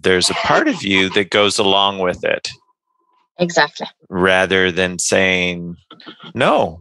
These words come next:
Speaker 1: <laughs> "No,
Speaker 2: Exactly.
Speaker 1: thank you."
Speaker 2: No,
Speaker 1: No.
Speaker 2: exactly.
Speaker 1: No.
Speaker 2: Or, or I, or I prepare food for all the others.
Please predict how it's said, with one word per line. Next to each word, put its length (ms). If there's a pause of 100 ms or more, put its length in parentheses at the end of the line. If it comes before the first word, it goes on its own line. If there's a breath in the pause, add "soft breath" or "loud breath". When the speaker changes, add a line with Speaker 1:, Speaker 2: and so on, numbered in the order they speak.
Speaker 1:
<laughs> 100
"No, 1000 (100)
Speaker 2:
Exactly. 460
Speaker 1:
thank 200
you." 300 (380 loud breath)
Speaker 2:
No, 220
Speaker 1:
No. 60
Speaker 2:
exactly. 380 (500 loud breath)
Speaker 1:
No. 180
Speaker 2:
Or, 80
or 220
I, 220
or 120
I 140
prepare 360
food 280
for 160
all 140
the 160
others. 600